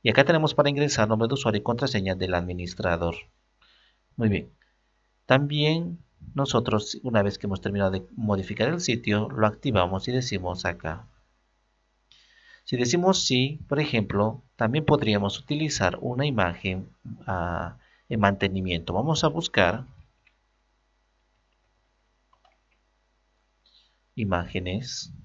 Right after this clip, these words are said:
Acá, cualquiera de estas imágenes tradicionales podríamos hacer clic, ver imagen, voy a guardarlo y voy a dejarlo acá en curso de Joomla.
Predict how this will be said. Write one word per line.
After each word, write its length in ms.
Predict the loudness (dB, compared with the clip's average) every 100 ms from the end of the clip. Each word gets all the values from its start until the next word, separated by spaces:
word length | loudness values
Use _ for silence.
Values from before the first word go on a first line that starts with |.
| -20 -20 _ _ _ _ _ _ _ _ _ _ -8
Acá, 400 | -6 -2 -4 -4 -4
cualquiera 380 | -2 0 0
de 80 | 2
estas 260 | -2 -4 -2
imágenes 580 | 0 -2 -4 -6 -6 0
tradicionales 840 | 2 2 0 0 0 0 -2 -4
podríamos 680 | -4 -4 -4 -6 -6 -8 -8
hacer 340 | -2 -2 -2
clic, 300 | -4 -4 -4 -8 _ _ _ _ _ _ _ 0
ver 200 | 0 2
imagen, 680 | 0 0 -2 -4 -6 -8 -16 _ -20 -20 _
voy 160 | 4 6
a 60 |
guardarlo 840 | 6 2 2 2 2 2 -2 -2 -8 -20 _ _ _ _ _ _
y 60 | -2
voy 180 | 2
a 80 | 2
dejarlo 420 | 0 -2 -2 -2
acá 280 | -6 -4 -4
en 100 | -4
curso 320 | -6 -8 -4
de 160 | -2 0
Joomla. 520 | 2 0 0 -4 -4